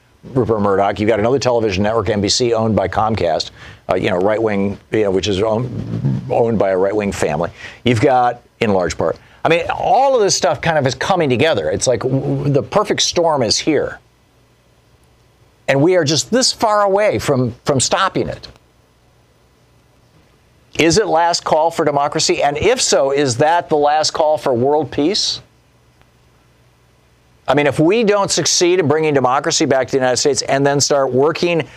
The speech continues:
aggressively with these countries, these other countries that have repudiated democracy, to return democracy to them. They have democratic traditions,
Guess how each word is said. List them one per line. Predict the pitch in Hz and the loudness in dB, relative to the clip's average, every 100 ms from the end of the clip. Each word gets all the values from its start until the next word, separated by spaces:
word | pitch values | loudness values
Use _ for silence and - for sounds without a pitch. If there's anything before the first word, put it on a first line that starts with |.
| - - | -20 -4
aggressively | 151 123 107 165 247 262 202 131 98 | 0 2 2 2 2 0 0 0 0
with | 92 | 0
these | 92 87 | -2 -2
countries, | - 98 87 67 - - _ _ _ _ _ _ - | -2 -4 -4 -4 -6 -10 _ _ _ _ _ _ -2
these | 123 131 | 0 2
other | 117 | 0
countries | 127 110 107 92 | 0 0 0 0
that | 113 | 0
have | 117 110 | 0 0
repudiated | 104 - 214 233 147 110 92 | 0 0 0 2 0 0 -2
democracy, | 87 80 69 82 - 92 - - | -2 -2 -4 -4 -4 -6 -10 -8
to | - 156 | 0 2
return | 127 131 - 202 254 285 | 2 0 0 0 2 2
democracy | 240 165 117 - 95 113 | 0 0 -4 -2 -2 -2
to | 92 113 | -2 -2
them. | 92 82 | -2 -2
They | 87 104 | -2 0
have | 160 170 | 0 0
democratic | 165 151 123 143 123 - | 0 0 0 0 -2 -2
traditions, | 120 165 175 131 110 | -2 0 -2 -4 -4